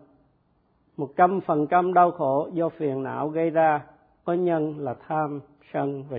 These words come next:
si. Đây là những nguyên nhân, cái cội nguồn của khổ đau. Và loại bỏ những cái gốc rễ tham,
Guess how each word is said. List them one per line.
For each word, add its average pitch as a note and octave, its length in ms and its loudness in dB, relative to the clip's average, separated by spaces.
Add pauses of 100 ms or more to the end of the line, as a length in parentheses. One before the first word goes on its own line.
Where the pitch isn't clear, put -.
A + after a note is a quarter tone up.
(120)
si. D3+ 200 -2 (1900)
Đây E3 300 6
là D3+ 100 -2
những C3 260 -2
nguyên D#3+ 260 4
nhân, D#3+ 260 0 (420)
cái F3 120 -6
cội C3 280 -2
nguồn B2+ 340 -4
của B2 340 -6
khổ B2+ 160 -8
đau. D3 300 0 (1200)
Và D3 280 4
loại D3 200 4
bỏ C#3 240 2
những E3 380 0
cái G3 760 2 (380)
gốc F#3+ 400 0
rễ D3 320 0
tham, F3 380 0